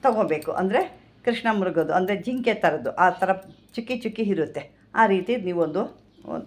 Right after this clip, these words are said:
ಆ ಬಟ್ಟೆ ತಗೋಬೇಕು. ಅದ್ರ ಮೇಲೆ ಕೂತ್ಕೊಂಡು ಯಾವುದಾದ್ರೂ ಒಂದು ಒಳ್ಳೆ ಜಾಗದಲ್ಲಿ, ಕಲ್ಯಾಣಿ ಆಗಿರ್ಬೋದು, ನದಿ ಆಗಿರ್ಬೋದು, ಅಥವಾ ಒಂದೊಳ್ಳೆ ಸ್ಥಳ ಆಗಿರ್ಬೋದು, ಅಂಥ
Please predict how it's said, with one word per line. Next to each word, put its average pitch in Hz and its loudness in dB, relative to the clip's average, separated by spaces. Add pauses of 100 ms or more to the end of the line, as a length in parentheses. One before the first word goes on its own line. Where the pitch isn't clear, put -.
ಆ 185 4
ಬಟ್ಟೆ 180 0
ತಗೋಬೇಕು. 160 -2 (480)
ಅದ್ರ 247 2
ಮೇಲೆ 226 0
ಕೂತ್ಕೊಂಡು 170 -2 (220)
ಯಾವುದಾದ್ರೂ 226 2
ಒಂದು 175 0
ಒಳ್ಳೆ 220 2
ಜಾಗದಲ್ಲಿ, 147 -2 (600)
ಕಲ್ಯಾಣಿ 180 4
ಆಗಿರ್ಬೋದು, 160 0
ನದಿ 160 0
ಆಗಿರ್ಬೋದು, 156 -2 (840)
ಅಥವಾ 196 -2 (280)
ಒಂದೊಳ್ಳೆ 190 2
ಸ್ಥಳ 185 2 (120)
ಆಗಿರ್ಬೋದು, 160 -2
ಅಂಥ 190 -2